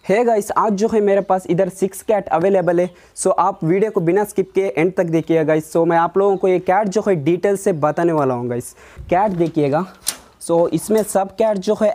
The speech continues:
extreme punch में है, आप लोग देख रहे होंगे। मैं आप लोगों को ये cat दिखा देता हूँ। ये cat देखिएगा,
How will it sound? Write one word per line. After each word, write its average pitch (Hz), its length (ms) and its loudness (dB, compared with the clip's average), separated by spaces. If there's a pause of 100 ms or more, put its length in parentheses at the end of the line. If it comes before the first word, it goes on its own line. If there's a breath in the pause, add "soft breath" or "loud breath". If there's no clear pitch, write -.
extreme 233 420 -2
punch 196 260 -2
में 190 100 2
है, 180 240 2 (240)
आप 175 220 0
लोग 180 160 0
देख 196 220 -2
रहे 190 80 2
होंगे। 165 220 2 (760 soft breath)
मैं 147 100 2
आप 160 160 -2
लोगों 160 200 2
को 165 120 0
ये 160 160 2
cat 165 240 0
दिखा 147 200 0
देता 127 240 -2
हूँ। 175 120 0 (3000 loud breath)
ये 185 120 2
cat 190 240 0
देखिएगा, 160 460 0